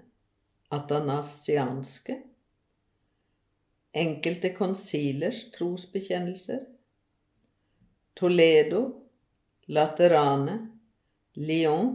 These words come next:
Trento, eller også visse pavers, slik som Fides Damasi eller Gudsfolkets credo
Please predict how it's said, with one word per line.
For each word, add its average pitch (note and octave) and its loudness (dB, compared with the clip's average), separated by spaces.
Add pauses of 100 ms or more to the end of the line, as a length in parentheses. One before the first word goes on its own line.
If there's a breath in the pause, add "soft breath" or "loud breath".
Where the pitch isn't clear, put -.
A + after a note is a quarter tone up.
(920)
Trento, D3+ 0 (2250)
eller B3+ 6
også G#3 6 (320)
visse G#3+ 0
pavers, D#3 2 (460)
slik E3 -6
som E3+ -6 (520)
Fides E3 -2
Damasi D#3 -4 (200)
eller D#3 -4
Gudsfolkets - -10
credo B2+ -8